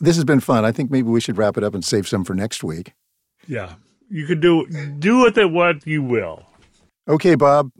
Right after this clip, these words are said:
Speaker 1: Have a great weekend.
Speaker 2: Okay. I'll talk to you later.
Speaker 1: Wherever you are, please come see us at undercurrentsradio dot net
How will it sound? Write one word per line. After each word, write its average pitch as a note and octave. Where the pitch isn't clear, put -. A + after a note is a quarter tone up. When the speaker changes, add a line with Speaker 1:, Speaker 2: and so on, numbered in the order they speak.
Speaker 1:
Have D3+
a -
great D#3
weekend. A#2+
Speaker 2:
Okay. A3
I'll D#3
talk F3+
to F3+
you E3
later. B2
Speaker 1:
Wherever B2
you B2+
are, C3
please B2+
come E3
see D#3+
us D#3
at C3
undercurrentsradio A#2+
dot A2+
net D3